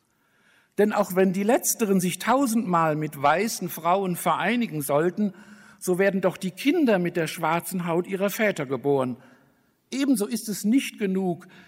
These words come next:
wenn der Jude dreiviertel Aristokrat oder alter Christ ist, denn schon eine einzige Abstammungslinie, Linie besudelt und verdirbt ihn.“ Der Historiker Jerusalmi urteilt abschließend:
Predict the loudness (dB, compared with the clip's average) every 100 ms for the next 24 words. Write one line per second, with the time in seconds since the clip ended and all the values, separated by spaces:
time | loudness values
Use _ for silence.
0 | -6 -2 0 0 0 -2 -2 -4 -6 -4
1 | -4 -2 -4 -6 -6 -6 -6 -6 -10 -12
2 | -12 -2 0 2 0 -4 -6 -4 -2 -2
3 | -4 -4 -4 -4 -6 -10 -10 -18 -20 _
4 | _ _ _ _ -6 -6 -4 -6 -4 -2
5 | -2 -2 0 2 0 -6 -8 -6 -8 -8
6 | -8 -6 -6 -10 -10 -12 -12 -10 -10 -10
7 | -8 -6 -4 -4 -8 -12 -20 _ _ -8
8 | -6 -6 -4 -4 -6 -6 -20 _ _ _
9 | _ _ -8 -6 -8 -8 -10 -12 -20 -20
10 | -20 _ _ _ _ _ _ _ _ _
11 | _ _ _ _ _ _ _ _ _ _
12 | _ _ _ _ _ _ -2 0 0 -6
13 | -4 -2 -2 -2 -4 -4 -6 -6 -6 -8
14 | -4 -2 -2 -4 -4 -4 -6 -4 -6 -6
15 | -10 -12 -10 -10 -6 -8 -10